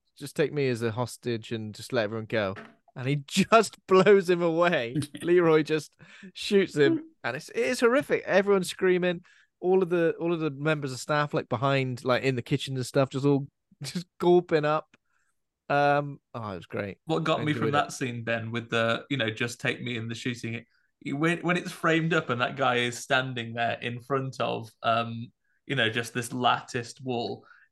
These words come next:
Speaker 3: it's
Speaker 1: Yeah.
Speaker 3: a bit like, you know, when, just ba-,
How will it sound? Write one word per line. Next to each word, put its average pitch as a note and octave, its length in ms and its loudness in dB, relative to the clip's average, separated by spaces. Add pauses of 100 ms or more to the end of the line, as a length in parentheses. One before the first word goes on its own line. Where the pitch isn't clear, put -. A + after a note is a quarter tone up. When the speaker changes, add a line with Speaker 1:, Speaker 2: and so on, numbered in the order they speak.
Speaker 3:
it's D#3+ 180 4
Speaker 1:
Yeah. E3+ 80 8
Speaker 3:
a E3+ 40 2
bit F#3+ 240 0
like, A#2+ 440 -2
you D3 140 -6
know, E3+ 240 -2
when, F3 500 -2 (1400)
just C3 200 -12 (160)
ba-, - 380 -4